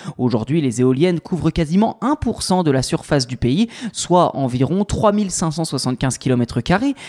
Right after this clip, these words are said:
et devraient doubler à deux pour cent d'ici dix ans. Ceci dit, pour le Premier ministre de l'économie à qui l'on doit ce projet,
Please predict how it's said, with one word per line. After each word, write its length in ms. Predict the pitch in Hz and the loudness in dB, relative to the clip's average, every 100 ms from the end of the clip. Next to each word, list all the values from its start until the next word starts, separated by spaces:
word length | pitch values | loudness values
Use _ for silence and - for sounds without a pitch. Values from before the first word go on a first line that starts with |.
| 240 - | -6 0
et 120 | 233 | 2
devraient 420 | 180 175 143 151 | 4 2 4 0
doubler 440 | 139 214 156 175 - | 4 2 4 2 2
à 100 | 131 | -4
deux 220 | 123 220 | 2 0
pour 260 | 226 143 - | 2 -6 -2
cent 240 | - 165 | 0 0
d'ici 440 | 135 120 - 214 190 | 0 -6 -4 -4 -4
dix 380 | 127 170 175 | -2 -2 2
ans. 140 | 147 107 - - - | 0 0 -10 -20 -10
Ceci 380 | - 147 - 175 | -2 -2 0 -2
dit, 200 | 202 269 | 2 2
pour 200 | 269 151 | 2 2
le 80 | 123 | 2
Premier 280 | - 143 | 2 0
ministre 440 | 139 147 180 - 131 | 2 4 2 0 2
de 80 | 127 | 2
l'économie 640 | 131 - 147 160 196 196 | 2 2 2 4 4 2
à 100 | 127 | 0
qui 220 | - - | -2 0
l'on 140 | 196 170 | 2 2
doit 220 | 143 143 | 2 2
ce 140 | - | 0
projet, 480 | 127 113 175 175 247 | -4 0 2 2 0